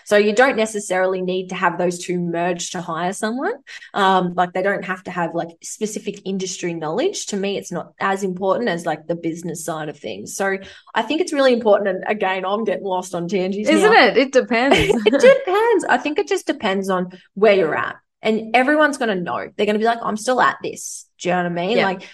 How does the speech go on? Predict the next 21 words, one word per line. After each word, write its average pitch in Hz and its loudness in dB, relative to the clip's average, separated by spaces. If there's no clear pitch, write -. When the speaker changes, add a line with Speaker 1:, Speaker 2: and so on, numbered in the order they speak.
Speaker 1:
and 277 2
I 349 6
still 294 -2
haven't, 202 0
like, 180 -2
made 180 -2
big 185 -2
investments 175 -4
into 170 -6
mentors 170 -8
yet. 175 -2
I'm 185 -2
only 196 -2
just 180 -4
that 196 -6
now, 151 -6
right? 185 0
And 196 -4
like 208 0
I 196 2
said, 196 -2